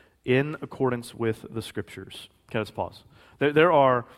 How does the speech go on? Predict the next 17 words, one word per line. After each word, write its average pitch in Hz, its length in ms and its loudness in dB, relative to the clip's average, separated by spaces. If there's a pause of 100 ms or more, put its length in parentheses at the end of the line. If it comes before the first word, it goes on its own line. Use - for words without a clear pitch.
(220)
um, 127 220 4
three 165 400 2
key 190 300 -6
words 120 540 -2
in 123 240 -2
this 147 160 -6
verse 135 400 -2
that 135 220 -4
to 135 200 -6
understand 127 640 -6
the 120 60 -4
gospel, 120 520 -2
to 107 80 -6
understand 123 320 -6
the 107 60 -8
Christian 165 460 -8
gospel, 107 500 -2